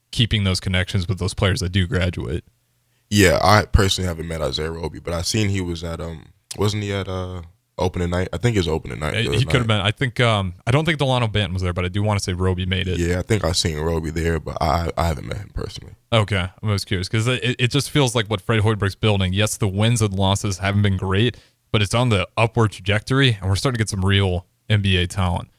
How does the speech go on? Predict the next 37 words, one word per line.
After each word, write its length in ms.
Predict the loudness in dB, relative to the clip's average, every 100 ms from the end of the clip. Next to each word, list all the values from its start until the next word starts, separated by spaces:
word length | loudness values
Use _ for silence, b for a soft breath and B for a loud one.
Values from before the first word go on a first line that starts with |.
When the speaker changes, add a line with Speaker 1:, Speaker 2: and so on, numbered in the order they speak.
| _ -4
Speaker 1:
So 140 | 2
when 80 | 2
you 60 | 4
guys 180 | 4
were 120 | 2 2
looking 280 | 2 2
at 120 | 0 -2
schools, 400 | -2 2 2 2
you 80 | 2
know, 80 | 2
is 80 |
that 140 | 0 0
something 460 | 0 2 2 2
that 260 | 0 -2 -6
why 300 | -4 0 2 2
Fred 220 | 2 0
Hoiberg 520 | 2 2 4 2 0 _ _ _ -2
was 120 | 0
kind 160 | 2 2
of 60 | 2
a 40 |
good 180 | 0 2
pick? 180 | 0 2
'Cause 140 | 2
that 160 | 2 2
is 120 | 0
a 60 | 0
guy 420 | 2 4 2 0
that 120 | -2 -2
has 240 | 0 0
some 120 | 0 -2
track 320 | 0 -2 2
record 200 | 2 2
of 120 | 0
getting 220 | 0 0 2
guys 280 | 2 2 2
into 140 | 0